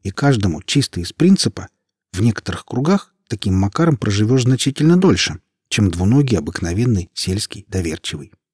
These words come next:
«Он по жизни не очень общительный», — сказал Димон про товарища перед тем, как съесть новую порцию пищи,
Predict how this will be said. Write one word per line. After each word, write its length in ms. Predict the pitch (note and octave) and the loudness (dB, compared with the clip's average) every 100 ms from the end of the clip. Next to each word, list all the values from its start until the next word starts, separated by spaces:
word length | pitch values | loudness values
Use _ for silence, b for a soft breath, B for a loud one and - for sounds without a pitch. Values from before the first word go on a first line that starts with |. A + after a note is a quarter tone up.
| _ _ _ _ _ _ _ _ _ - | _ _ _ _ _ _ _ _ _ 0
«Он 120 | F#3 | 0
по 140 | E3+ E3 | 4 4
жизни 280 | E3+ D#3 C#3+ | 6 8 8
не 140 | D#3 | 10
очень 260 | D#3+ - F2 | 8 6 0
общительный», — 600 | E2 - - D#2+ E2 - - | 0 -4 -6 -8 -8 -10 -12
сказал 400 | - F#2 F2 E2 | -6 -4 -4 -4
Димон 320 | F#2 F#2+ E2+ | -2 -2 -4
про 120 | E2+ | -8
товарища 560 | - F#2 B2 A2 - - | -8 -2 0 -2 -4 -8
перед 220 | G2 F#2+ | -8 -6
тем, 180 | - A2 | -2 -2
как 180 | G2+ F#2 | -2 -6
съесть 380 | - G#2+ G2+ - | -4 -2 -4 -2
новую 320 | G2 F2 F2+ | -2 0 -6
порцию 460 | - F#2+ - - F2+ | -4 -8 -6 -8 -4
пищи, 480 | C3 C#3 - A2+ | -4 -2 -2 -2